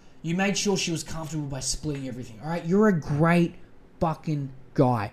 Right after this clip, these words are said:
okay? But she broke up with you, dude. She's an adult, okay?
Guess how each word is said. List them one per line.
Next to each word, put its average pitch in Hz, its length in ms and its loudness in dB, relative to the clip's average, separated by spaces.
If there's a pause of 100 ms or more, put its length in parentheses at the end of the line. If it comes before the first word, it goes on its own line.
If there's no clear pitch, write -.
okay? 160 220 2
But 151 160 -2
she 214 200 4
broke 185 360 8
up 160 120 2
with 147 220 -6
you, 127 160 -2
dude. 120 300 -6
She's 165 200 0
an 175 80 2
adult, 135 520 0
okay? 165 420 6